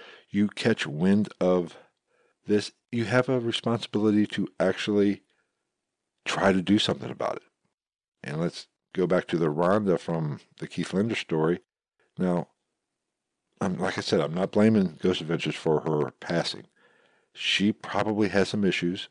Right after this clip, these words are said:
Like I said, we don't know whether what caused what, whether her issues caused the paranormal or her parent, the paranormal stuff in that home caused the, her mental issues. 'Cause when anybody commits suicide, they have mental issues.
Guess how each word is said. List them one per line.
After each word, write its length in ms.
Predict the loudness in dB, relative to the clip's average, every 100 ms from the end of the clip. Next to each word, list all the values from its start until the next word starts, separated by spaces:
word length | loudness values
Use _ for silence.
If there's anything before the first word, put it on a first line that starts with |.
| _ _ -12
Like 260 | -10 -8
I 40 | -8
said, 240 | -6 -4
we 80 | -4
don't 180 | -2 -2
know 100 | 0
whether 400 | 2 4 2 0 -8 -20 _
what 240 | -2 -2 2
caused 360 | 2 2 2
what, 320 | 2 2 2 -4
whether 440 | -6 -4 -2 -4 -6 -6
her 80 | -6
issues 340 | -4 -4 -2
caused 220 | -2 -2
the 60 | -4
paranormal 460 | -4 -2 -2 -4 -4
or 160 | -6
her 100 | -6
parent, 340 | -4 -2 -2 -2
the 80 | -6
paranormal 600 | -2 0 2 2 -2 -4 _
stuff 320 | -6 0 0 0
in 120 | -4
that 140 | 0
home 240 | 2 2 -2 -12 -20 _
caused 520 | -2 2 2 -2 -10 -20 _ _ _ -12
the, 220 | -6 -6 -6
her 200 | -4 -4
mental 360 | -2 -4 -4 -4
issues. 300 | -4 -4 0
'Cause 220 | 0 0 -4 _ _ _ _
when 160 | -2 4
anybody 720 | 6 6 4 2 2 2 -2
commits 340 | -2 0 2
suicide, 380 | 4 4 2 0
they 140 | 0 0
have 260 | 0 0
mental 380 | -2 -4 -4 -6
issues. 300 | -6 -8